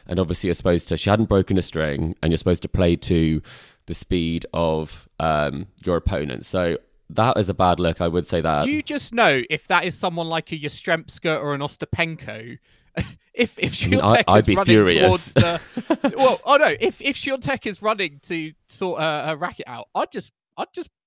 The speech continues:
Speaker 2: put my serve in and be like, "Hey, you gotta play to my speed. I, you can go, you can go away and, and change your racket." But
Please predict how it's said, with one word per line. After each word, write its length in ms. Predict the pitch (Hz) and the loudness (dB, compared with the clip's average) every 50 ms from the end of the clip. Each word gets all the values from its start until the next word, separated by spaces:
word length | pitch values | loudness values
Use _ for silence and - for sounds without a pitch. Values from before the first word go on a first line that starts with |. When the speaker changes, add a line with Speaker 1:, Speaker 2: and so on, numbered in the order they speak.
| _ - | _ -4
Speaker 2:
put 140 | - 254 220 | -4 -4 -4
my 80 | 226 | -8
serve 340 | - - 240 277 339 392 - | -10 -8 -6 -4 -4 -4 -6
in 180 | 131 117 113 120 | -8 -12 -12 -14
and 120 | 131 139 | -12 -8
be 100 | 180 175 | -8 -6
like, 220 | 170 180 175 - - _ _ _ _ - | -6 -6 -6 -8 -10 _ _ _ _ -12
"Hey, 220 | 180 180 - - _ - | -12 -12 -12 -14 _ -16
you 80 | 190 | -16
gotta 100 | 262 240 | -14 -10
play 140 | - 220 190 - | -8 -8 -8 -8
to 100 | - 139 | -8 -10
my 140 | 156 175 | -10 -10
speed. 400 | 170 - - - 110 113 117 - - | -10 -12 -14 -14 -14 -14 -14 -12 -12
I, 120 | - 214 - _ _ _ _ _ _ _ _ | -14 -14 -14 _ _ _ _ _ _ _ _
you 100 | - 240 | -20 -20
can 140 | - 220 165 | -18 -16 -8
go, 160 | 156 190 175 | -4 -2 0
you 300 | 180 165 160 - 185 214 | 0 0 -2 -6 -10 -14
can 120 | - 151 147 | -12 -12 -8
go 120 | 165 160 | -8 -6
away 280 | 139 139 143 147 143 131 | -6 -4 -4 -4 -6 -6
and, 180 | 127 127 120 - - | -8 -10 -12 -16 -18
and 100 | 135 131 | -16 -12
change 220 | 175 151 135 123 | -12 -12 -12 -10
your 80 | 120 139 | -10 -10
racket." 360 | 165 - _ - 110 - - - | -10 -12 _ -16 -16 -16 -14 -12
But 220 | 127 131 135 | -12 -12 -12